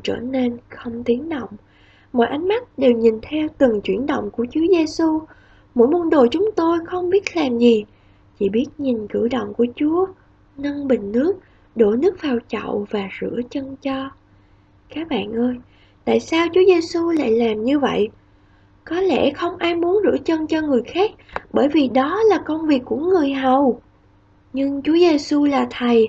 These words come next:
là Chúa của chúng tôi. Ấy cớ sao Ngài lại rửa chân cho chúng tôi chứ?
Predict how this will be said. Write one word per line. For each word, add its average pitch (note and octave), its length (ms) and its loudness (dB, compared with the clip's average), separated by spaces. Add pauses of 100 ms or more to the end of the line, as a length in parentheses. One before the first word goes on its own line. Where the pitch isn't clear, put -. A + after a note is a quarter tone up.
(420)
là B3+ 120 6 (180)
Chúa F4+ 280 8
của D#4 180 4
chúng G#4+ 220 2
tôi. F4+ 320 4 (500)
Ấy D4 240 0
cớ E4 160 2
sao D#4 440 -4
Ngài C4+ 220 0
lại F#3+ 240 0
rửa A#3+ 140 0 (120)
chân E4 240 -2
cho E4 180 0
chúng F#4+ 220 0
tôi F4+ 200 4
chứ? G4 280 8